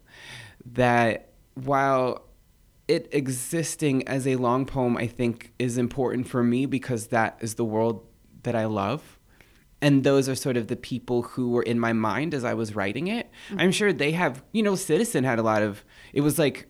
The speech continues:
Speaker 1: it was nominated for nonfiction, I believe,
Speaker 2: Right.
Speaker 1: for something at one point, or, you know, so,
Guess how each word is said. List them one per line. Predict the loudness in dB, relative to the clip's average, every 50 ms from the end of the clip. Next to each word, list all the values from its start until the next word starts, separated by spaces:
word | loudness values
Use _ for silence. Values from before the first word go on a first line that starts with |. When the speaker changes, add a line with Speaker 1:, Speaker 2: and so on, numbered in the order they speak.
| _
Speaker 1:
it | -4 -2 0
was | 0 0 0 0
nominated | 0 2 2 2 2 2 2 0 0
for | 0 0
nonfiction, | 2 2 2 2 0 0 -2 -4 -4 -4 -4 -2 -2
I | -2 0
believe, | 0 2 2 2
Speaker 2:
Right. | 2 0 -2
Speaker 1:
for | -4 -4
something | -2 -2 -2 -2 -4 -4
at | -4
one | -4 -4 -4
point, | -2 -2 -2 0 0 0
or, | 0 0 -2 -4 -8 -12 -16 -8 -2
you | 0
know, | 2 2 2
so, | 2 2 2 2 2 2 0